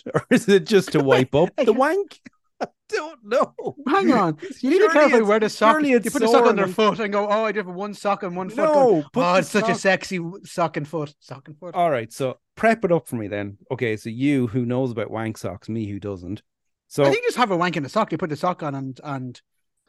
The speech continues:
Speaker 2: and evacuate their testicular volume
Speaker 1: There's
Speaker 2: into
Speaker 1: no,
Speaker 2: the sock.
Speaker 1: <laughs> there's no way. Surely that's uncomfortable, right? To use a sock as your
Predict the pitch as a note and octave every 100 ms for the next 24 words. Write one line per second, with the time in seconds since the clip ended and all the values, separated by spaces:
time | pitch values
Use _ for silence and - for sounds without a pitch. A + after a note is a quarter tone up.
0 | - D3 C3 C3+ B2+ _ _ F3 D#3+ C#3
1 | F3+ F3 F#3+ D#3 D3+ C#3+ - _ D3 C#3+
2 | D3+ - D#3+ D#3 E3 D3 C3+ - - _
3 | _ _ _ _ C#3+ D3+ D#3+ D#3+ D3 B2+
4 | D3+ B3+ - B3 B3+ C4 B3 B3+ C#4 G#3+
5 | - - - _ - E4 C4 D#4 D#4+ E4
6 | F#4+ D#4+ F#3+ F#3+ E3+ - A3 A#3 C4+ G#3+
7 | - F3 C#3 D3+ D3 G#2 F#2 A#2 A#2+ B2
8 | A#2 B2 A#2 - _ _ - B2 - C3
9 | B2 - - A2+ G#2 G#2 G2+